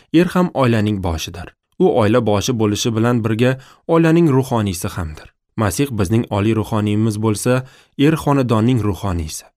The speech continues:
Oiladagilarga berilishi kerak bo'lgan hamma ruhiy yo'l yo'riqlar oila boshining zimmasida.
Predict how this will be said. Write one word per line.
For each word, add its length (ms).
Oiladagilarga 800
berilishi 500
kerak 260
bo'lgan 360
hamma 360
ruhiy 320
yo'l 240
yo'riqlar 480
oila 300
boshining 440
zimmasida. 520